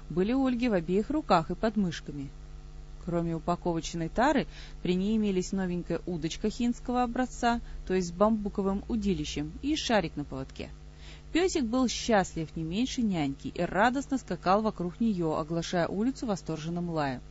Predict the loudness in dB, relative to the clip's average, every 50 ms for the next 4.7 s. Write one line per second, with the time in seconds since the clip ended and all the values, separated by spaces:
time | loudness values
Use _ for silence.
0 | -18 -18 -18 -18 -18 -18 -18 -18 -18 -18 -18 -18 -8 -2 -2 0 0 -2 -2 0
1 | 2 2 4 4 2 2 0 0 2 4 4 6 6 4 4 2 0 -2 -2 0
2 | -2 -4 -4 -2 -2 -4 -2 -2 -2 -4 -2 2 2 4 4 4 2 2 -2 -6
3 | -8 -14 -18 -18 -18 -4 0 2 2 4 4 4 4 4 4 2 2 0 0 -2
4 | -4 -6 -6 0 2 4 4 4 2 -2 -6 -6 -6 -6